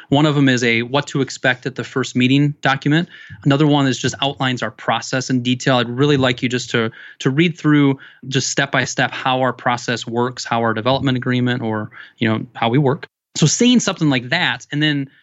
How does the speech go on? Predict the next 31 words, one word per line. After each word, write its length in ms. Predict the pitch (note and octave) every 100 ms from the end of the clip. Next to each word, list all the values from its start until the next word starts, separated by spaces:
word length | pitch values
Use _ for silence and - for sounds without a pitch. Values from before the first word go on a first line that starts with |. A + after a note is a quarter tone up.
| -
saying, 300 | E3 D3+ D3+
you 60 |
know, 100 | E3
"What 200 | D#3+ F#3+
is 100 | G#3
your 100 | F3
email 280 | D#3+ D#3+ C3+
address 240 | B2 B2+
so 120 | - B2+
I 40 |
can 140 | A#2
send 240 | A#2 B2 A2+
that 160 | G#2+
to 100 | -
you?" 160 | A2 G#2+ -
If 100 | A#2+
you 60 | A#2
don't 200 | B2+ B2+
have 160 | B2+
their 80 | A#2
email 260 | A#2+ A#2+ A2+
address, 260 | A2+ A2+
that's 140 | A#2+ -
a 40 |
really 220 | A#2 A2+ -
easy 320 | C#3+ B2+ A#2
way 220 | A2+ A2+
to, 320 | G#2+ A#2+ G#2+ - -
to 100 | -
get 160 | B2 D3+
it. 260 | A2+ -